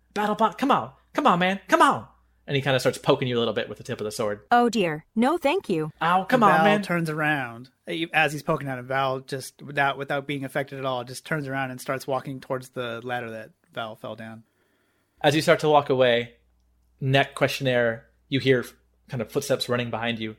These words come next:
Speaker 1: Tap, tap, tap, tap, tap. And Neck Questionnaire takes a huge swing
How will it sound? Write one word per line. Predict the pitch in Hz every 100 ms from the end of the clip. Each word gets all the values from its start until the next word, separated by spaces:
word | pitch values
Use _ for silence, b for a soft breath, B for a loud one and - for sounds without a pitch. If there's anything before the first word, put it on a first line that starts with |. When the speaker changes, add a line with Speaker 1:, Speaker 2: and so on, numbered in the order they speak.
| _
Speaker 1:
Tap, | - -
tap, | -
tap, | 110
tap, | 117
tap. | - 110 - b b b b
And | 135 120 110 113 _ _ _
Neck | 156 -
Questionnaire | 143 139 135
takes | 127 127 -
a |
huge | 107 - 165 156 127 120
swing | - - 127 110 98